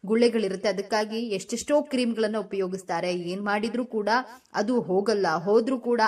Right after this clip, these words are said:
ಆ ಕ್ರೀಮ್ ಬಳಸೋದು ನಿಲ್ಲಿಸಿದ ತಕ್ಷಣ ಮತ್ತೆ ಬಂದ್ಬಿಡುತ್ತೆ. ಯಾಕಂದ್ರೆ ಯಾವ ಕ್ರೀಮ್ ಆದ್ರೂ ಬ್ಯಾಕ್ಟೀರಿಯಾಗಳ ಮೇಲಿಂದ ಕೊಲ್ಲುತ್ತೆ ಹೊರತು ಆಳವಾಗಿ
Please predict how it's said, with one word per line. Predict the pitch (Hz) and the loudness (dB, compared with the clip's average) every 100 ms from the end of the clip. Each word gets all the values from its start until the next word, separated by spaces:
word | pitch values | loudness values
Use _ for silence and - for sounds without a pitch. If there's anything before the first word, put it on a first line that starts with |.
| - | 2
ಆ | 180 | 0
ಕ್ರೀಮ್ | 202 - 233 220 | 0 -4 -4 -2
ಬಳಸೋದು | 180 180 220 220 | -2 -2 -6 -6
ನಿಲ್ಲಿಸಿದ | 196 180 190 196 190 | -6 -6 -8 -8 -10
ತಕ್ಷಣ | 185 - - 254 | -10 -10 -8 -4
ಮತ್ತೆ | 233 185 - 208 | -4 -4 -6 -4
ಬಂದ್ಬಿಡುತ್ತೆ. | 180 165 160 156 165 | -4 -6 -8 -6 -4
ಯಾಕಂದ್ರೆ | 175 208 247 254 269 254 - - _ - | -4 -4 0 0 0 -6 -20 -20 _ 0
ಯಾವ | 220 226 254 302 | 8 10 10 8
ಕ್ರೀಮ್ | 294 254 240 | 6 2 4
ಆದ್ರೂ | 220 190 247 | 2 2 0
ಬ್ಯಾಕ್ಟೀರಿಯಾಗಳ | 208 190 202 208 220 202 196 | 2 0 -4 -4 -2 0 0
ಮೇಲಿಂದ | 196 185 180 180 190 | 0 -4 -4 -4 -4
ಕೊಲ್ಲುತ್ತೆ | 190 175 185 180 190 | -4 -6 -6 -4 -4
ಹೊರತು | 175 185 208 175 | -4 -6 -4 -4
ಆಳವಾಗಿ | - 185 202 240 226 196 180 185 220 233 233 | -2 2 4 4 2 0 0 -6 -6 -6 -10